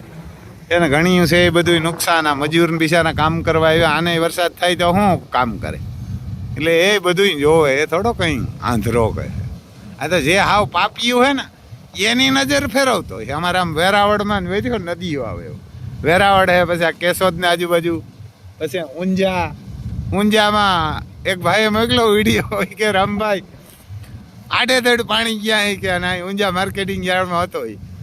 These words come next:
કે મને કે ઊંઝામાં આડેધડ પાણી યાર્ડમાં જાય. મેં કીધું એ પાપ સડી આવ્યા હે? તો કે હા રમભાઈ અહીં કોઈને ઈ કે બળદું નથી રાખવા, ગાયું નથી રાખવ્યું, ખેતી નથી કરવી, એટલે વરહે ઈ કે આ.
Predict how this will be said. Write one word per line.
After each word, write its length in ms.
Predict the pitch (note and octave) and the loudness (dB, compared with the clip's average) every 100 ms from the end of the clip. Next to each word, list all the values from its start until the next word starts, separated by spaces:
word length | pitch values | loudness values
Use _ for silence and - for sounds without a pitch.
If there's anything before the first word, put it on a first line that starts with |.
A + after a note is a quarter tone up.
| - - | -20 -14
કે 120 | F#3+ | -8
મને 200 | F#3+ G#3 | -6 -4
કે 60 | A3+ | -4
ઊંઝામાં 480 | G#3+ G#3+ A#3 G#3+ F#3+ | -4 0 0 2 0
આડેધડ 420 | G#3 G3 E3 F#3+ | 0 0 -2 -2
પાણી 340 | F#3 F#3 F3+ | -2 -2 -2
યાર્ડમાં 400 | E3 D#3+ D3 C3+ | -2 -2 -4 -6
જાય. 200 | C#3+ D3 | -4 -4
મેં 320 | C3 D3+ F3 | -4 -8 -8
કીધું 260 | E3 F3 F#3 | -10 -6 -4
એ 120 | E3 | -4
પાપ 280 | E3 E3 E3+ - | -2 -4 -4 -2
સડી 280 | E3 F3 | -4 0
આવ્યા 240 | F#3+ E3+ D3 | 0 0 -2
હે? 100 | C#3 | -4
તો 160 | C3 | -4
કે 60 | C#3+ | -4
હા 260 | C3 D#3+ D#3 | 0 0 0
રમભાઈ 360 | D3+ D#3 D#3+ | -4 -4 -2
અહીં 240 | D#3 G3+ F#3+ | -2 -2 -2
કોઈને 380 | G3+ A3 A3+ | -2 -2 -2
ઈ 60 | A3+ | -4
કે 120 | A3 | -4
બળદું 440 | G#3 G3+ F#3+ G#3 G#3 | -2 -4 -2 -2 -2
નથી 200 | G#3 G3 | -4 -6
રાખવા, 460 | G3 F3+ G3 F#3 - - - - - - - - | -6 -6 -6 -6 -10 -20 -20 -18 -16 -16 -16 -10
ગાયું 340 | F3 F#3+ G#3 G3+ | -4 0 0 0
નથી 240 | F#3+ G3 | -2 0
રાખવ્યું, 680 | G3 F#3+ F#3+ G3+ G3+ F#3+ D3+ | 0 2 0 0 0 -2 -2
ખેતી 320 | E3+ F#3+ G3+ | -4 -2 -2
નથી 260 | G3 F#3+ F#3 | -2 -2 -2
કરવી, 520 | G3 G3 G3 F#3 D3+ - - - - | 0 0 2 0 -2 -10 -16 -14 -6
એટલે 300 | F#3 G3+ G#3+ | -4 -2 0
વરહે 400 | G3 F3+ F3 D#3+ | 2 4 2 2
ઈ 180 | C#3+ C3 | 0 -4
કે 100 | A#2+ | -8
આ. 160 | G2 | -12